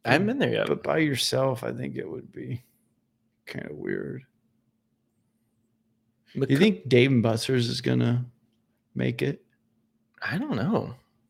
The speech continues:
Speaker 2: Places like that.
Speaker 1: It seems like we're gonna be closed for a long time.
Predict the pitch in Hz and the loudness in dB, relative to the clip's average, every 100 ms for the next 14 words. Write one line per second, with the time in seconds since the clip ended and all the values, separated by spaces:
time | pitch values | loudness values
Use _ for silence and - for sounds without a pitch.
0 | _ - 127 127 123 120 127 123 65 64 | _ 2 2 4 2 2 0 0 -2 -2
1 | - - 123 - 226 339 311 185 147 123 | -6 -4 -2 2 2 4 4 6 8 8
2 | 113 - 127 123 - - 117 101 92 98 | 6 4 6 6 4 0 2 2 2 2
3 | 98 104 - 104 - | 0 -2 -2 0 -2